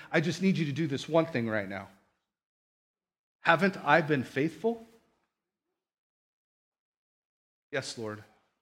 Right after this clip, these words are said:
I see that you've been faithful, but I am also married.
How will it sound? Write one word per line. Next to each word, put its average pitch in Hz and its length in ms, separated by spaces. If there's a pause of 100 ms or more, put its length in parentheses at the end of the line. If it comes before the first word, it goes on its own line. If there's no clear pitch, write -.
(720)
I 123 80
see 185 240
that 147 120
you've 123 160
been 117 140
faithful, 107 360
but 113 160
I 120 200
am 120 140
also 117 260
married. 120 280